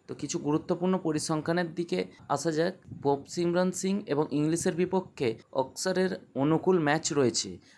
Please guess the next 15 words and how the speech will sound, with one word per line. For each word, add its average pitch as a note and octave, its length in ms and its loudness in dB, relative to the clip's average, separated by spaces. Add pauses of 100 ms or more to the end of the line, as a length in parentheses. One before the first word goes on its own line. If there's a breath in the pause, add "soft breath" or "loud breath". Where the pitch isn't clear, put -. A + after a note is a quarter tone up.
পব C3+ 180 2
সিমরানের F3 540 2
বিপক্ষে F3+ 460 -2
তিনি F#3 300 -2
আইপিএলে C3+ 420 2
ছাব্বিশ B2 480 -2
বলে E3+ 180 0
চব্বিশ C#3+ 400 -4
রান E3 180 0
দিয়েছেন E3+ 340 0 (120)
এবং D3+ 180 -2 (140)
একবার B2 360 0
তাকে E3 180 -2
আউট C3+ 260 4
করেছেন G#2 380 0